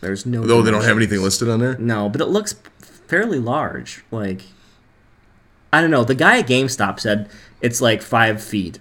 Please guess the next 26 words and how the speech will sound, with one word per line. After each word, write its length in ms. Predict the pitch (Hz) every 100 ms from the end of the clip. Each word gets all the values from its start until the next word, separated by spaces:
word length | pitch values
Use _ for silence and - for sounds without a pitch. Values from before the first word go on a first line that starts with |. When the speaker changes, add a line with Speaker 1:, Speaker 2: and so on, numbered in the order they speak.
| -
Speaker 1:
or 120 | 104
something, 300 | - 98 101
and 100 | 107
I'm 60 |
like, 180 | 117 131
"That's 240 | 220 196 -
crap. 460 | - 101 87 -
It's 160 | - -
not 160 | 135
five 340 | 104 - 95 -
feet. 380 | - - - -
That's 300 | - - -
huge. 60 | 196
Speaker 2:
Well, 120 | 139
with 80 | 117
Speaker 1:
That's 120 | -
Speaker 2:
the, 40 | 214
Speaker 1:
as 80 |
tall 240 | - - 220
as 100 | 180
a 60 |
Speaker 2:
with, 120 | 113 110
Speaker 1:
person." 320 | 254 - 110
Speaker 2:
with 80 | 92
the 120 | 95
tube. 460 | - 139 110 117